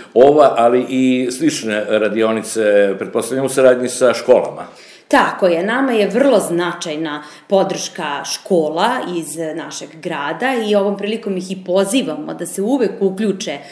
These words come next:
Speaker 2: u programe, e, koje organizuje Istorijski arhiv Šumadije. E, voleli bismo da što više đaka iz osnovnih pa i srednjih škola iz Kragujevca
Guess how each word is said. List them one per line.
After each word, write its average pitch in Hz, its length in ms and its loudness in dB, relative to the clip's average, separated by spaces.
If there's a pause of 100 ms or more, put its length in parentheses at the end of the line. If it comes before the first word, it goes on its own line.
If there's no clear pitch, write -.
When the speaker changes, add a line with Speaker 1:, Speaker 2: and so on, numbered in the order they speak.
(140)
Speaker 2:
u 185 140 -2
programe, 170 600 0 (240)
e, 165 360 -2
koje 170 160 0
organizuje 165 540 -2
Istorijski 165 520 -4
arhiv 147 280 -4
Šumadije. 156 600 -2 (400)
E, 185 580 0
voleli 202 380 2
bismo 190 340 -4
da 185 100 0
što 247 260 0
više 214 400 -2
đaka 180 560 0
iz 156 220 -2
osnovnih 170 580 -2
pa 170 60 -6
i 165 100 -4
srednjih 190 440 0
škola 160 460 0
iz 147 180 -8
Kragujevca 190 560 -4